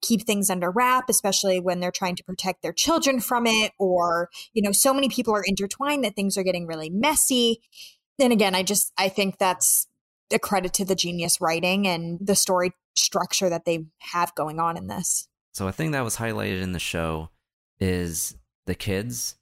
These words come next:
Speaker 2: So the driving force in season one was Jane and her son Ziggy, you know,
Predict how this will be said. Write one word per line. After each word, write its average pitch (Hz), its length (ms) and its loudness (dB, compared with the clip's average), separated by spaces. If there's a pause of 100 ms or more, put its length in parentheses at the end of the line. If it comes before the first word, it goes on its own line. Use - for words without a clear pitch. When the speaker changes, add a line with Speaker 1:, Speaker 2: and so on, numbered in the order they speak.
(280)
Speaker 2:
So 110 320 2
the 98 100 -6
driving 135 280 0
force 117 260 -4
in 104 80 -2
season 98 320 -4
one 90 220 -2
was 78 400 -4 (480)
Jane 127 640 0 (120)
and 104 140 -2
her 98 120 -6
son 113 240 -2
Ziggy, 98 800 -4
you 95 120 -6
know, 80 280 -4